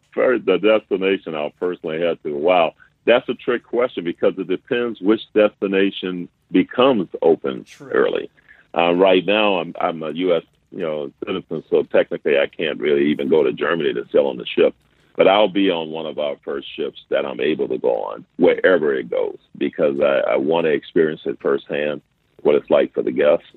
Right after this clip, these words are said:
Speaker 1: and I wanna experience firsthand to just thank our crew and, and, uh, our staff, uh, for the remarkable, uh, job they are doing and, and that they've done.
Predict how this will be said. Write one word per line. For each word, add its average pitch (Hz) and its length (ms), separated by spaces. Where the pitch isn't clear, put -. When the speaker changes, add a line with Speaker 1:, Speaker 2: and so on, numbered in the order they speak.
Speaker 1:
and 73 220
I 67 40
wanna 69 260
experience 69 920
firsthand 82 680
to 85 140
just 87 300
thank 95 220
our 73 160
crew - 440
and, 76 420
and, 78 340
uh, 67 300
our 73 280
staff, 69 380
uh, 76 360
for 82 100
the 73 80
remarkable, 76 720
uh, 53 320
job 67 380
they 78 240
are 80 200
doing 82 360
and, 64 160
and 64 200
that 64 160
they've 57 220
done. - 220